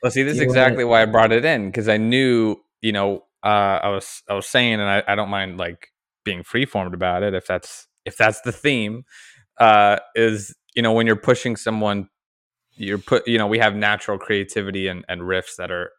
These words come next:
Speaker 1: are funny, but when you try and, like, display it, you know, it's just like,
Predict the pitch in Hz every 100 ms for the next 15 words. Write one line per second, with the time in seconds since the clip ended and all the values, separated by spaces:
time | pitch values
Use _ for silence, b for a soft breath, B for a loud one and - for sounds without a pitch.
0 | _ 95 87 - 104 95 92 90 92 92
1 | 90 - 104 98 - 98 95 90 85 -
2 | _ 101 - - 104 98 85 82 - _
3 | _ b b b b 101 98 92 - 110
4 | 117 -